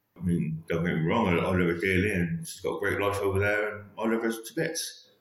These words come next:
You know, we talk on the phone and on WhatsApp, Skype or whatever you call it, WhatsApp. But yeah, back then it, it hit me quite hard and, um,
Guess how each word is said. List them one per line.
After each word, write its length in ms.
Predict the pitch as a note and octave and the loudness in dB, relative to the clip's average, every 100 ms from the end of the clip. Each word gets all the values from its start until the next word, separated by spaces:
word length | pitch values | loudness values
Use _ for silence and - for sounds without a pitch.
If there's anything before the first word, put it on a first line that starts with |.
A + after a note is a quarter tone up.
| _ _ - | _ _ -4
You 100 | F2+ | 0
know, 180 | F2 F#2 | 2 2
we 80 | F#2 - - | -2 -6 -8
talk 260 | G#2+ F#2+ G2+ | -2 0 2
on 140 | F#2 | 0
the 40 | F#2 | 2
phone 340 | F#2+ G#2+ A2 | 2 0 2
and 300 | F2+ F2 E2+ | 2 2 0
on 220 | E2 F2+ F#2+ | -2 -4 -4
WhatsApp, 320 | G2+ F2+ D#2+ | -6 -6 -6
Skype 440 | - - G2+ G2+ | -8 -2 -2 0
or 60 | G2+ | 0
whatever 220 | F#2+ F#2 | 0 0
you 60 | F#2+ | 0
call 220 | G2 G2+ | 0 0
it, 80 | F#2+ | -2
WhatsApp. 320 | G2+ G#2 - - - - - - - _ - | -4 -4 -6 -8 -16 -12 -10 -12 -18 _ 0
But 80 | A2+ | 2
yeah, 220 | A2 F#2 | 4 4
back 220 | A2+ - | 2 2
then 220 | G#2+ F#2 | 4 4
it, 80 | D#2+ | 4
it 160 | E2+ - | 2 2
hit 220 | G#2 F#2 | 0 0
me 100 | F#2 | -2
quite 240 | - F2 | -4 -4
hard 320 | F#2 F2 E2+ F2+ | 0 2 2 4
and, 300 | F2 F2 F2 | 4 2 2
um, 400 | F2 E2+ F2 | 0 0 -2